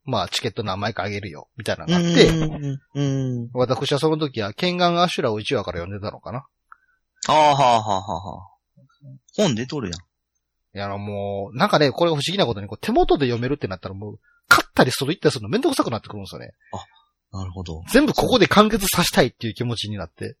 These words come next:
Speaker 2: あ、そう。ちなみにそのチケット払ったやつは、
Speaker 1: うん。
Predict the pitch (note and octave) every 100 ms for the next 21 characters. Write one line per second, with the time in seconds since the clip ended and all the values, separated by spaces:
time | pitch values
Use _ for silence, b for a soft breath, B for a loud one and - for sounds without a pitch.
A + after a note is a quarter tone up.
0 | _ _ _ - - _ - - A2+ G2+
1 | F#2 F#2 - - B3+ D4+ D4 C#4+ C#4+ C4+
2 | - - E4 - - E3 G3 D#3+ - A2+
3 | A2+ - E3+ D3+ - - B2